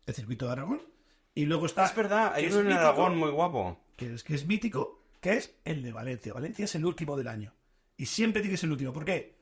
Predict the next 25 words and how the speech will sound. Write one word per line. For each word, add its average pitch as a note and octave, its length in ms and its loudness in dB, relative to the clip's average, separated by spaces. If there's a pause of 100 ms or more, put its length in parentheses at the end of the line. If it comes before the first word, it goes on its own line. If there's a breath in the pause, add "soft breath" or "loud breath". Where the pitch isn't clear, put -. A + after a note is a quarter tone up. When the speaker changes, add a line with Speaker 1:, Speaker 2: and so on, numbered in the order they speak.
(340 soft breath)
Speaker 1:
Porque D3 340 -6
ellos F#3 240 0
quieren F3 220 0
que C#3+ 40 -2
sea F3 120 0
el F#3+ 80 0
último G#3 260 -2
porque F3 240 -4
se, E3 140 -4
muchas F3+ 260 0
veces F3+ 200 -4
se D#3+ 80 -2
deciden E3+ 280 -4
mundiales C#3 480 -4
en B2 60 -4
Valencia. A2+ 500 -12
Y - 80 -10
decir, D#3+ 460 0 (160)
se - 220 -8
deciden C#3+ 360 -2
mundiales A2 380 -4
en C#3+ 80 0
Valencia D#3 360 -4
da A2 80 -6
turismo. - 320 -14